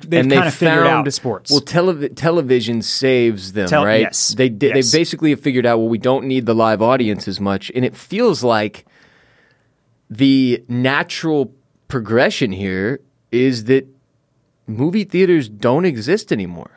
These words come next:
Speaker 2: Like, you know
Speaker 1: But
Speaker 2: what I mean? Okay, if we can't, s-, football stadiums and these football teams are backed by billionaires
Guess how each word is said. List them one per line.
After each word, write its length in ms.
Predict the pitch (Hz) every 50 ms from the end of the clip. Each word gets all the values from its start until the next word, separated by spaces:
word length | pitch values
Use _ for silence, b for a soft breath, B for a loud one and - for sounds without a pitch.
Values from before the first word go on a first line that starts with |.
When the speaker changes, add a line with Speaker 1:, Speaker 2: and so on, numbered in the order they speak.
| - _ _ -
Speaker 2:
Like, 360 | 107 113 117 117 - - _ _ _ -
you 100 | 139 165
know 40 | 156
Speaker 1:
But 60 | 247
Speaker 2:
what 80 | 262 247
I 60 | 214
mean? 180 | 208 226 220 -
Okay, 180 | 170 - 185
if 160 | 139 156 131 151
we 80 | 190 175
can't, 560 | - - - 190 208 226 254 220 - - - _ B B B B B B B B B B B B B _ _ _ _ _ _ _ _ _ _ _ _ _ _ -
s-, 240 | - - - - _ -
football 320 | - 254 254 262 262 233
stadiums 720 | - - - 190 180 175 160 151 147 143 135 135 123 110 113 110
and 160 | 127 127 127
these 140 | 127 117 -
football 380 | - - 151 - 123 117 104
teams 480 | - - - 110 107 104 104 101 90 -
are 160 | 95 117 113
backed 420 | 101 - 123 120 117 113 - -
by 460 | - 113 107 104 104 104 101 101 101 95 - 101 95
billionaires 920 | 98 131 139 147 143 139 139 135 131 127 127 127 123 120 117 117 - -